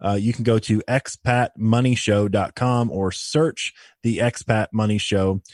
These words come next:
And he has a new episode every single Friday,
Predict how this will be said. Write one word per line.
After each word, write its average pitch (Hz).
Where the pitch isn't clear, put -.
And 104
he 113
has 107
a 104
new 151
episode 123
every 139
single 123
Friday, 139